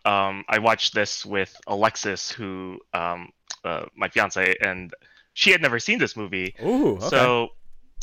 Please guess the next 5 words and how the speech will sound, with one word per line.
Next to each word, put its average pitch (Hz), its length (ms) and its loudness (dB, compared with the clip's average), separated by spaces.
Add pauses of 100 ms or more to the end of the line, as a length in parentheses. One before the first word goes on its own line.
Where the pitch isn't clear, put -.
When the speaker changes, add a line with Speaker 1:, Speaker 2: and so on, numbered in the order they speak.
(200)
Speaker 1:
yeah, 131 240 4 (140)
and, 123 340 4 (480)
and 135 340 6 (100)
she - 500 6
also, 139 480 6